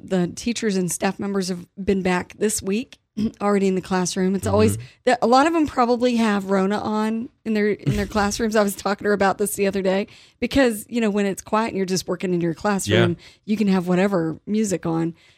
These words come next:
Speaker 1: But, um, the kids come back next week on Monday in Berkeley County. So, um, you know, we had a conversation with, uh, uh, with, uh, Eric Kiesecker from Berkeley County, uh, Bus Garage from
Speaker 2: Mm-hmm. <laughs>
Speaker 1: the transportation, uh, department, and,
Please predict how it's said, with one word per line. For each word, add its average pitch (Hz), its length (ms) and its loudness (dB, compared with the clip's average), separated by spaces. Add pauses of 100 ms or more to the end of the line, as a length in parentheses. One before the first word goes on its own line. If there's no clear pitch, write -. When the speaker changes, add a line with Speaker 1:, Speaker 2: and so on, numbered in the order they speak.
(160)
Speaker 1:
But, 208 260 0
um, 202 360 0
the 208 100 -2
kids 277 260 -4
come 285 200 -2
back 247 420 0
next - 320 -8
week 240 320 -2
on 190 320 0
Monday 208 400 2
in 185 140 -6
Berkeley 196 320 -2
County. 175 420 -2 (420)
So, 185 440 2
um, 175 320 2
you 190 80 0
know, 190 80 2
we 180 100 2
had 180 160 2
a 180 60 -2
conversation 180 720 -6
with, 170 220 -6
uh, 175 200 -2 (640)
uh, - 120 -2
with, 196 340 -2
uh, - 100 -6
Eric 190 440 2
Kiesecker 180 540 -2
from 170 180 -4
Berkeley 185 280 -2
County, 175 400 0 (180)
uh, 165 200 -2 (360)
Bus 196 340 -2
Garage 180 540 0
from - 180 4
Speaker 2:
Mm-hmm. 208 480 2
<laughs> - 20 -
Speaker 1:
the 165 60 2
transportation, 214 880 2 (400)
uh, 220 120 2
department, 214 680 0
and, 196 280 0